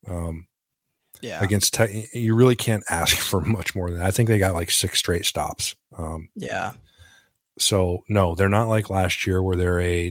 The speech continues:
Speaker 1: top three, top five, like, elite defensive unit. Um, they're, Oklahoma State is kinda starting to look like what we all thought Tennessee was gonna be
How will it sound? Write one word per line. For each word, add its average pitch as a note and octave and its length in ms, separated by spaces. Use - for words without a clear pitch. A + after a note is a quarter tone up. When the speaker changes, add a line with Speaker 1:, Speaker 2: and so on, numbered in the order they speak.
Speaker 1:
top F#2 300
three, F2+ 300
top F2+ 320
five, E2+ 440
like, F2 300
elite F#2+ 440
defensive F2+ 500
unit. E2 340
Um, E2 300
they're, F#2+ 380
Oklahoma C3+ 360
State F2+ 380
is E2+ 480
kinda G2+ 640
starting A2+ 320
to F#2 40
look G2+ 140
like E2+ 140
what F#2+ 180
we G2 160
all F2 140
thought - 280
Tennessee F2+ 480
was E2+ 160
gonna E2 220
be D#2+ 320